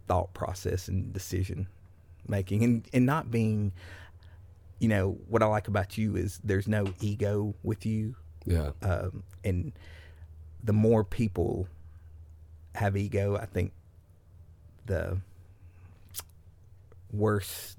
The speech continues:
Speaker 1: decisions they make a lot of times.
Speaker 2: Yeah, I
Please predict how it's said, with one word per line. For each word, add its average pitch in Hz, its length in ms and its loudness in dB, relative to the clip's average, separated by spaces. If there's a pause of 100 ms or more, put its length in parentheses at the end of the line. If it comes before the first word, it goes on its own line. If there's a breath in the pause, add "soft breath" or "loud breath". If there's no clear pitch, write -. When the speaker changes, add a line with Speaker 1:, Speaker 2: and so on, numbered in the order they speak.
(120)
Speaker 1:
decisions 95 540 -2
they 95 140 -4
make 98 340 -6
a 101 100 -8
lot - 140 -8
of - 80 -12
times. - 520 -8 (1000 soft breath)
Speaker 2:
Yeah, 131 340 10
I 147 220 8